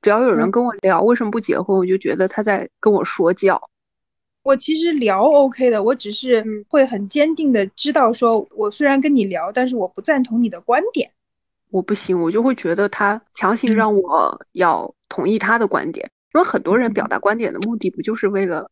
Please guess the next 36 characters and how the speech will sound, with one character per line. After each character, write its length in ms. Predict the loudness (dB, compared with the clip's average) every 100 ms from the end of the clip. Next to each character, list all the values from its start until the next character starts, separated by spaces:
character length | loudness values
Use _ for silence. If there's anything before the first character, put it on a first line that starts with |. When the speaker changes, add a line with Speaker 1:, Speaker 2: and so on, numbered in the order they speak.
| _
Speaker 1:
让 120 | -4
别 140 | 0 0
人 80 | 0
同 200 | -2 -6
意 80 | -6
自 160 | -8
己 140 | -14 -16
吗？ 60 | -20 _ _ _ _
Speaker 2:
是 180 | -8 -4
倒 220 | 0 -2
是。 160 | -4 -12
Speaker 1:
嗯。 100 | -14 _ _ _ _ _
Speaker 2:
但 140 | 0
是 160 | 2 -2
首 180 | -2 -2
先 260 | 2 2 2
我 120 | -2
是 120 | 0
被 160 | 0 2
关 260 | 2 2
在 120 | 2 2
那 100 | 2
个 100 | 0
环 200 | -2 -2
境 180 | -2
下， 100 | 0
Speaker 1:
嗯。 60 | -2
Speaker 2:
我 80 | -4
必 180 | -2 -2
须 160 | 0
要 120 | 0
跟 120 | 0 -6
他 100 | -8
聊 120 | -10
天。 220 | -12 -14
Speaker 1:
嗯。 80 | -14